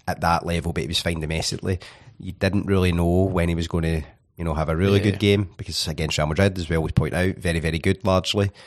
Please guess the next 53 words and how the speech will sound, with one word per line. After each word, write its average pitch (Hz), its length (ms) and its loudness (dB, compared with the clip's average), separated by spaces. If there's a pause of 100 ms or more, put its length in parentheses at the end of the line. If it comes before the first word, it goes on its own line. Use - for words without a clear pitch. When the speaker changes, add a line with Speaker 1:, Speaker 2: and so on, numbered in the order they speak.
(260)
Speaker 1:
Um, 82 240 2
in 85 100 -2
fact, - 420 0
exceptional, 92 580 0
to - 120 -8
be 101 80 4
fair, 98 280 4 (140)
um, 85 480 0
for - 80 -8
that 87 160 0
first - 240 0
sixty, - 280 -2
seventy 82 280 -2
minutes. 92 320 2 (640)
But - 160 -2
then 87 460 2
in 87 120 -2
other 87 200 2
league 90 220 -4
games, 101 340 2
it - 80 -2
just, - 360 -4
it - 120 -2
wasn't 82 240 0
there, 87 100 2
and 90 160 0
that 98 260 4
would 95 140 -8
be 95 160 0
the 82 100 -2
concern. 82 520 -4 (280)
Um, 85 320 0
because 82 300 -2
then 90 260 2 (320)
if 98 100 -10
you've 92 100 -2
got 98 140 4
a - 60 0
defender 85 360 0
that's 85 140 -2
good 90 200 -2
enough 87 200 -2
domestically, 95 560 0
you 90 180 0
then 87 220 2
know, 85 160 0
right, 85 200 -2
we 78 60 -4
need 85 120 -4
to 87 80 -6
improve 82 420 -4
for 80 220 -6
Europe. 87 380 -2